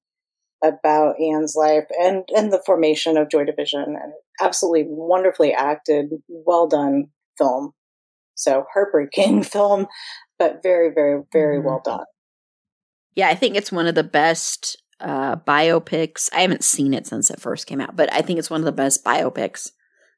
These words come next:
Speaker 2: ever. And it's a really underrated film, I think. But yeah, and I think Sam
Speaker 1: Yeah.
Speaker 2: Riley is so good as Ian Curtis.
Speaker 1: Oh, he's
Speaker 2: So
Speaker 1: phenomenal. Like, it was
Speaker 2: <laughs> He's
Speaker 1: freaky.
Speaker 2: so good.
Speaker 1: Yeah.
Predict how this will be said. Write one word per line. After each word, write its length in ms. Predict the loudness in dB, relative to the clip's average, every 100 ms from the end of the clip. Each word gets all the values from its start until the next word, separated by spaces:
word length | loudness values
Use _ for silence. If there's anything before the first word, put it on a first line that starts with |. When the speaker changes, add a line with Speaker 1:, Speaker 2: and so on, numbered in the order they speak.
| -6
Speaker 2:
ever. 340 | -4 -2 -4 -6 -20 -20 _ -2
And 120 | -2
it's 160 | 0
a 60 | -2
really 340 | 2 4 4 2
underrated 760 | 0 2 2 2 2 0 -4 -6
film, 360 | -10 -8 -8
I 80 | -10
think. 420 | -10 -8 -8 -10 -2
But 260 | 0 0 -6 _
yeah, 140 | -2
and 80 | -2
I 40 | -2
think 180 | -2 -2
Sam 320 | 0 2 2
Speaker 1:
Yeah. 60 |
Speaker 2:
Riley 400 | 2 4 2 0 -4
is 120 | -4
so 640 | -4 0 2 2 2 -2 -2
good 420 | -2 -2 -6 -10 -8
as 180 | -8 -6
Ian 260 | -4 -4
Curtis. 580 | -4 -2 2 0 0 -6 _ _ _ _ _ _ _ _ 0
Speaker 1:
Oh, 200 | 0 -2 -8 -4 0
he's 160 | 0
Speaker 2:
So 100 | 0
Speaker 1:
phenomenal. 680 | -2 0 0 0 2 2 2 0
Like, 180 | 0 2
it 80 |
was 140 | 0 -2
Speaker 2:
<laughs> 160 | -4
He's 0 |
Speaker 1:
freaky. 580 | 0 0 0 0 0 -2
Speaker 2:
so 100 | -4
good. 180 | -8 -2
Speaker 1:
Yeah. 320 | 2 2 2